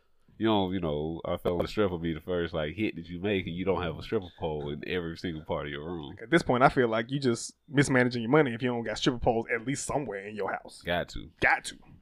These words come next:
Speaker 2: Just off rip.
Speaker 1: Like that, hey, that's, that's the G P right there.
Speaker 2: <laughs> Off G P. It's like, damn, I made more than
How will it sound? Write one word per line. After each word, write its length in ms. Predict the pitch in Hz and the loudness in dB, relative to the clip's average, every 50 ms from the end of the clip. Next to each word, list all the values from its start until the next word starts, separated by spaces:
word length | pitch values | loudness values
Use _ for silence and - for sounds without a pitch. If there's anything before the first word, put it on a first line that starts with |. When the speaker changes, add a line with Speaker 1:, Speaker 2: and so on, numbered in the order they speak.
| _ _ _ _ | _ _ _ _
Speaker 2:
Just 160 | 143 160 165 170 | 2 8 10 12
off 180 | 165 156 117 107 | 12 12 10 12
rip. 200 | 170 190 - - - _ _ _ - - _ _ - | 12 12 12 10 2 _ _ _ -20 -20 _ _ -20
Speaker 1:
Like 220 | - - - - 69 | -18 -16 -14 -8 -4
that, 160 | 73 71 55 | -4 -4 -2
hey, 200 | 62 78 69 - | 0 -2 -2 -2
that's, 360 | 71 82 90 82 73 - - _ _ _ - | -2 -2 -2 -4 -4 -10 -20 _ _ _ -6
that's 160 | 87 92 - - | -6 -6 -6 -6
the 40 | 78 | -10
G 220 | 71 80 80 73 | -6 -4 -4 -2
P 180 | - - 92 80 | 0 0 0 0
right 220 | 73 69 67 65 78 | 0 0 -2 -2 -2
there. 140 | 85 80 76 87 - - - - - - | -2 -2 -2 -4 -4 -4 -4 -2 2 4
Speaker 2:
<laughs> 100 | 226 190 | 4 4
Off 480 | - 269 - - - 180 170 156 147 139 | 4 2 0 0 0 0 0 0 0 -2
G 220 | 135 151 160 156 - - - - | -4 -2 -2 -2 -4 -10 -8 -4
P. 320 | 151 160 147 151 156 - _ _ _ _ _ - - _ _ - - - _ _ _ _ _ _ _ _ _ _ _ - - - - - | -2 0 0 0 -2 -2 _ _ _ _ _ -20 -20 _ _ -20 -18 -20 _ _ _ _ _ _ _ _ _ _ _ -20 -16 -16 -16 -12
It's 80 | - - | -6 -4
like, 160 | 131 113 117 | -4 0 6
damn, 240 | 151 196 220 185 156 | 6 8 8 8 6
I 60 | 170 | 6
made 380 | 175 175 185 175 170 165 - _ _ - - - - | 6 8 8 8 6 4 -2 _ _ -18 -18 -16 -4
more 240 | 117 135 151 180 | 8 10 10 10
than 240 | 185 190 185 165 - | 10 8 4 2 0